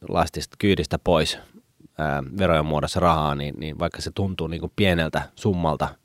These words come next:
joltain prosentilta, niin, niin kuin me tiedetään, niin jos, jos sijoitus, ö,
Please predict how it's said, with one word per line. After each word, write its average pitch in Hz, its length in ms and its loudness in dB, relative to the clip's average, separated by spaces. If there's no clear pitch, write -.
joltain 80 300 -2
prosentilta, 80 640 2
niin, 80 160 -8
niin 87 140 -8
kuin 87 80 -4
me 85 80 -2
tiedetään, 82 540 2
niin 71 120 -2
jos, - 280 -4
jos 80 380 -2
sijoitus, 98 520 2
ö, 69 300 -2